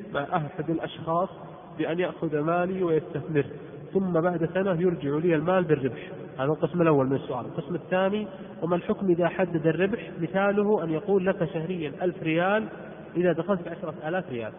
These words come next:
إيش رأيكم يا أخوان؟ وين مشايخنا؟ متورعين على الفتوى مشايخ. ها؟ الأول جائز، اللي هو إيش؟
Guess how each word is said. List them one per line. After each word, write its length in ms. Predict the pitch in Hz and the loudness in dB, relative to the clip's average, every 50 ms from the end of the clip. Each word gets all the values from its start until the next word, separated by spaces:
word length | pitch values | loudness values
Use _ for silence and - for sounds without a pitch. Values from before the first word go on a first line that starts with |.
| - - - | -14 -16 -6
إيش 100 | - - | 2 6
رأيكم 360 | 160 151 143 135 - 135 127 | 6 6 6 6 2 -2 -2
يا 80 | 127 123 | -2 -2
أخوان؟ 280 | - - 139 143 151 151 - - - - - - - - - - - - - - - - | 0 0 0 0 0 -2 -6 -12 -14 -14 -14 -14 -14 -14 -16 -16 -16 -16 -18 -12 -6 -2
وين 200 | 165 151 131 127 | -2 0 0 0
مشايخنا؟ 520 | 127 - 151 135 127 123 - 127 131 139 - - - - - - - - - - - - - - - - - - - - - - - - - - - - - - | 0 2 2 2 2 2 0 -2 -4 -4 -6 -10 -14 -14 -14 -16 -16 -16 -16 -18 -18 -18 -18 -18 -18 -18 -18 -20 -20 -20 -20 -20 -20 -20 -20 -20 -20 -20 -18 -16
متورعين 560 | - - 143 143 147 147 143 151 156 156 139 127 | -2 4 6 6 6 6 6 6 6 6 6 4
على 100 | 131 127 | 2 2
الفتوى 360 | 127 135 131 - - 117 113 | 0 -2 -2 -2 -4 -6 -6
مشايخ. 320 | 113 - - 110 107 104 - - - - - - - - - - - - - - - - - - - - - - - - - - | -6 -8 -8 -8 -8 -10 -12 -14 -16 -16 -16 -16 -16 -16 -16 -18 -18 -18 -18 -20 -20 -20 -20 -20 -20 -20 -20 -20 -20 -20 -10 -4
ها؟ 140 | 135 139 127 - - - - 135 - - - - - - - - - - - - - - - - - - - - - - - - - - - - - - - - - | -4 -4 -4 -6 -10 -18 -18 -18 -18 -20 -20 -20 -20 -20 -20 -20 -20 -20 -20 -20 -20 -20 -20 -20 -20 -20 -20 -20 -20 -20 -20 -20 -20 -20 -20 -20 -20 -20 -20 -14 -10
الأول 400 | 127 147 156 185 190 190 196 180 | -6 0 4 6 8 10 10 10
جائز، 320 | 160 185 175 139 131 123 147 | 10 10 8 8 6 4 4
اللي 140 | 156 165 170 | 4 6 8
هو 120 | 165 160 | 8 10
إيش؟ 140 | 160 165 | 8 8